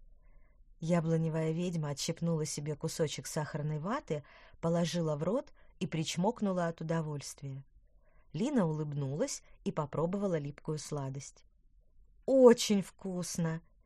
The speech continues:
подтвердила она. "Паутина с деревьев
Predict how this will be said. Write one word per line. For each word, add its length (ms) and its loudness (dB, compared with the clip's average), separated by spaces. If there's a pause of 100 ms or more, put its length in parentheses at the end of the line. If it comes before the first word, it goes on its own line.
(280)
подтвердила 680 -2
она. 340 -4 (1160)
"Паутина 560 4
с 60 0
деревьев 560 0